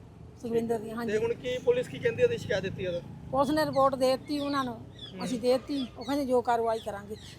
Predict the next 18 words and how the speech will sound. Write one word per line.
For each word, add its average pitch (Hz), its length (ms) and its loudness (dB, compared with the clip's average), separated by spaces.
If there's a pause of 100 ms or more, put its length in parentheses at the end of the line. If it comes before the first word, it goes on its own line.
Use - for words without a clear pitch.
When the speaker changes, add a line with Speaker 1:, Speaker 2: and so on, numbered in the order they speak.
Speaker 1:
ਜੇ 285 180 12
ਉਹਨੇ 381 220 12
ਕਾਰਵਾਈ 339 380 12
ਇਹਨਾਂ 381 140 8
ਨੇ 370 80 8
ਨਾ 302 200 8
ਕੀਤੀ 277 400 4 (460)
ਤਾਂ 330 120 12
ਮੈਂ 339 120 12
ਕੁਝ 330 180 8
ਖਾ 294 240 12
ਕੇ 320 80 8
ਮਰ 294 180 8
ਜਾਣਾ, 277 320 4 (500)
ਇਹਨਾਂ 320 180 6
ਦੇ 320 60 4
ਜ਼ਿੰਮੇ 269 260 2
ਲੱਗਣਾ। 214 240 -4